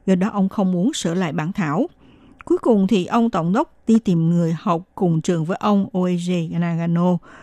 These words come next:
đó là ông Moriyama Masunosuke, mời ông đến Đài Loan sửa lại bản mẫu thiết kế. Phong cách kiến trúc của phủ tổng thống được xây theo khái niệm của thời kỳ hậu văn nghệ phục hưng,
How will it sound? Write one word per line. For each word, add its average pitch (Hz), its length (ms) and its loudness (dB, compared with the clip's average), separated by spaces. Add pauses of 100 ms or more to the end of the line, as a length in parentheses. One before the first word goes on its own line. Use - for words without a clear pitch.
(140)
đó 180 140 2
là 240 260 0
ông 233 200 4 (240)
Moriyama 214 920 4
Masunosuke, 180 1080 -2 (380)
mời 196 180 6
ông 240 260 4
đến 226 140 0
Đài 214 140 0
Loan 220 280 2
sửa 180 200 -2
lại 180 300 0
bản 165 280 0
mẫu 160 180 0
thiết - 200 -4
kế. 190 220 2 (760)
Phong 320 200 0
cách 349 220 -6
kiến 294 200 0
trúc 415 200 0
của 208 120 0
phủ 185 180 -4
tổng 175 200 -4
thống 233 360 -2
được 190 160 0
xây 202 220 -2
theo 202 220 -2
khái 277 280 -4
niệm 208 220 2
của 202 100 -2
thời 190 260 -2
kỳ 156 360 -4
hậu 151 340 -6
văn 220 160 0
nghệ 165 100 0
phục 160 220 -10
hưng, 240 240 2